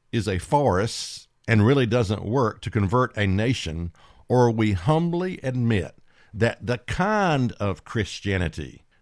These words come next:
that we've been preaching and practicing today doesn't really work when it comes to truly converting the soul of a nation.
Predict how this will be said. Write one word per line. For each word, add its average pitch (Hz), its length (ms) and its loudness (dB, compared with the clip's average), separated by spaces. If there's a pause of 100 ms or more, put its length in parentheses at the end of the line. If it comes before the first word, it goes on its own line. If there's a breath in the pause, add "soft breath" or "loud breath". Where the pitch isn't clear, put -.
(180)
that 95 200 0
we've 120 200 4
been 113 220 2
preaching 147 800 0
and 113 180 0
practicing 90 880 -4 (160)
today 92 480 0
doesn't 92 560 -2
really 90 300 -2
work 95 400 -2 (340 soft breath)
when 98 160 2
it 95 140 -4
comes 98 300 2
to 85 100 -6
truly 135 560 -2
converting 104 760 0
the 85 120 -6
soul 101 640 -2
of 92 160 -6
a 85 80 -2
nation. 87 600 -4